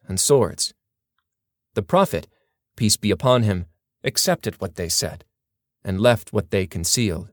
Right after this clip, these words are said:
to God. There were three men who spoke the truth. They said to Muhammad, "Dear Messenger of God, we are wealthy,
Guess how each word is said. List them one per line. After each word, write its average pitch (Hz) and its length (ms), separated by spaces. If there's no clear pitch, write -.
to 87 100
God. 98 400
There 131 220
were 127 160
three 139 300
men 98 280
who 92 140
spoke - 360
the 110 100
truth. - 380
They 139 120
said 120 280
to 123 80
Muhammad, 110 520
"Dear 135 260
Messenger 110 560
of 90 140
God, 92 340
we 127 180
are 127 180
wealthy, 117 500